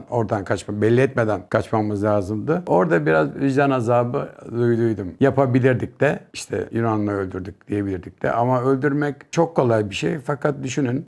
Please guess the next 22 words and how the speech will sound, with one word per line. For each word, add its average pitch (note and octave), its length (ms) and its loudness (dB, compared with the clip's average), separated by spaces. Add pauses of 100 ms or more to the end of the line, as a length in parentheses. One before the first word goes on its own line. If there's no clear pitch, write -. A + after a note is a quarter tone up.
o C3 480 4
öldü, B2+ 720 2
öldüler. A#2 760 0
Annesi C3+ 600 2
burada, B2+ 220 0 (320)
çocuk B2+ 340 0
burada B2+ 200 2
oturuyor, A#2 300 0
çocukları, A2+ 520 -2
biri B2 240 0
burada A#2 200 -2
oturuyor, A2 400 -2
anne A#2+ 340 2
burada. A2+ 560 0
Buradaki A#2 520 2
babanın A#2 460 0 (100)
masası, A#2+ 500 0
tabağı A#2 400 4
duruyor A#2+ 480 2
ama A#2 220 -2
kendisi A2 440 -4
yok. G#2+ 260 0